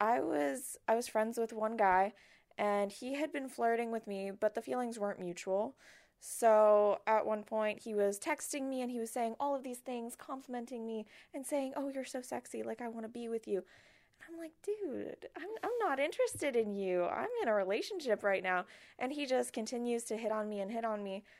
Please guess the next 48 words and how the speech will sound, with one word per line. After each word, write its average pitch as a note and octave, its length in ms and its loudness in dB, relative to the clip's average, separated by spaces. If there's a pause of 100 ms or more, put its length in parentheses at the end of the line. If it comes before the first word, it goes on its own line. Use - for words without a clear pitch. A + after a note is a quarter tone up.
(240)
And A#3 160 2
then A3 240 4
at G#3 200 2
one A3 180 0
point, G#3+ 340 -2
I G3+ 100 0
go, G3+ 200 6
"You G3+ 120 -2
know G#3 140 2
what? G3+ 220 4
I'm G3+ 180 -2
in G#3 60 -2
a G3+ 60 0
relationship F#3+ 540 0
with F#3+ 120 -2
a F3+ 80 4
woman F3+ 280 -4
right A3+ 220 -4
now, B3 300 -2
and G3+ 140 -4
I'm G#3+ 200 -4
sorry, G#3 260 0
I'm G3 120 -4
just G3+ 120 -6
not F3+ 280 -4
interested G#3 480 -6
in - 100 -10
you. - 220 -12 (360)
Like, G3+ 220 -2 (100)
that's F#3+ 300 0
not F#3+ 160 -2
what F#3 80 0
I F#3 60 0
want." F#3+ 280 -2 (480)
And G#3+ 160 0
the G3+ 80 0 (280)
second A3 440 0
I G#3+ 140 0
said F#3 400 -2
that F#3 100 0
I F3+ 160 4
was F3+ 420 4 (120)
in G3 100 -2
a F#3+ 60 0
relationship F#3 640 0
with F#3 140 0
a F#3 60 2
woman, F3 360 0